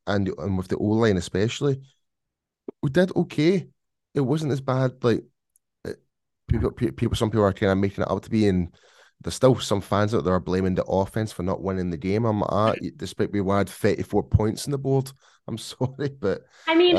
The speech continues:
Speaker 2: I
Speaker 1: um,
Speaker 2: think Jaron Curse put it perfectly in regards to what you just said. I mean, he was like, "If they, if our offense scores thirty-five points,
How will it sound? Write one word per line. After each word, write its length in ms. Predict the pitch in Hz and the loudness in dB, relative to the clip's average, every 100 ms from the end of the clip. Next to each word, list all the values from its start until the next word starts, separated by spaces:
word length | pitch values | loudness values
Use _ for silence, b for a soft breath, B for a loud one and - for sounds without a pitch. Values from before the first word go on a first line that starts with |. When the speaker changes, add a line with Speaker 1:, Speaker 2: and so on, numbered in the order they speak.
| 208 | 4
Speaker 2:
I 100 | 208 | 4
Speaker 1:
um, 20 | 107 | 4
Speaker 2:
think 360 | 427 277 214 | 2 0 -2
Jaron 300 | 269 277 277 269 | 2 4 4 2
Curse 240 | 262 247 - | 2 0 0
put 160 | 262 | -2
it 160 | 240 - | -2 0
perfectly 500 | 220 226 226 262 240 | -2 -2 -2 0 0
in 80 | 226 | 0
regards 460 | 226 208 208 208 | 0 0 -2 -4
to 100 | 214 | -8
what 140 | 202 208 | -6 -6
you 120 | 208 | -6
just 240 | 208 202 | -6 -6
said. 300 | 196 190 196 - | -4 -2 -2 -4
I 120 | 208 | -4
mean, 180 | 202 185 | -6 -6
he 140 | 214 | -4
was 160 | 208 208 | -4 -4
like, 180 | 196 190 _ _ _ _ | -6 -6 _ _ _ _
"If 240 | 220 - - | -10 -6 2
they, 140 | 240 | 2
if 260 | 262 240 220 | 2 -4 2
our 140 | 240 226 | 4 4
offense 240 | 226 220 214 | 2 -2 -4
scores 440 | 220 208 - - _ | -6 -6 -6 -12 _
thirty-five 420 | 233 214 202 190 - | 0 0 0 -2 -2
points, 360 | 220 190 185 | -4 -4 -4